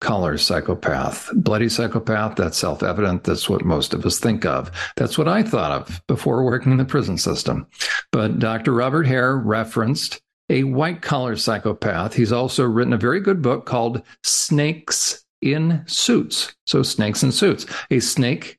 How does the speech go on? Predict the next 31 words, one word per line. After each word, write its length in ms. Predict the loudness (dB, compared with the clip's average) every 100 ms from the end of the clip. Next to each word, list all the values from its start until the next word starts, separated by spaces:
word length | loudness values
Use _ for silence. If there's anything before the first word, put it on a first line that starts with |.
| -2
a 120 | 0
snaky 380 | 2 0 2 0
kind 200 | 0 -2
of 80 | 0
person 380 | 0 0 2
in 100 | 2
a 220 | 2 0 -4
three-piece 500 | 0 0 2 0 2
suit. 320 | 2 0 -4 -12 -4
Where 120 | 2 4
do 60 |
we 140 | 6 4
find 300 | 2 2 2
that 200 | 2 2
person? 500 | 0 0 -2 -2 -6 _ _ _
We 120 | 2
find 360 | 4 2 2 2
them 180 | 2 2
in 300 | 2 0 0
politics. 680 | 0 -2 0 0 0 -8 -8 _ _ _ _ _ _ -20 -14 2
We 140 | 4 4
find 380 | 2 0 0
them 140 | 0 2
in 220 | 0 0
finance. 840 | -2 -2 -2 0 0 0 -4 -2
We 180 | 2 2
find 340 | 2 0 2
them 160 | 2 2
in 140 | 2
the 60 | 2
ministry. 720 | 2 2 2 0 0 2 0